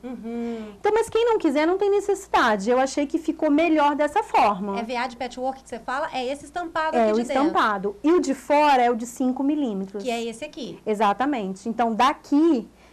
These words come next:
Speaker 2: eu criei esse aqui. Então, é a criatividade, a criatividade de cada um mesmo, entendeu?
Speaker 1: Conhecer, você tem que conhecer os materiais, saber que existe o E V A de cinco milímetros, que te dá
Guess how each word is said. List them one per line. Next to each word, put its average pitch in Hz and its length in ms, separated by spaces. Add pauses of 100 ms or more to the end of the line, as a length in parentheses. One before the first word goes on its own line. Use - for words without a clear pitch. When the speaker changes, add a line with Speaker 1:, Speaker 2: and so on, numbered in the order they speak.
(160)
Speaker 2:
eu 262 140
criei 254 280
esse 247 180
aqui. 254 340 (840)
Então, 269 160
é 269 120
a 302 40
criatividade, 285 640
a 269 40
criatividade 294 500
de - 60
cada 302 260
um 370 140
mesmo, 202 520 (300)
entendeu? 233 300
Speaker 1:
Conhecer, 269 300
você 226 100
tem 247 140
que 285 120
conhecer 285 500
os 403 140
materiais, 262 760
saber 240 200
que 254 100
existe 294 420
o 339 40
E 277 80
V 240 140
A 233 100
de 233 100
cinco 226 280
milímetros, 254 680
que - 80
te 240 140
dá 214 240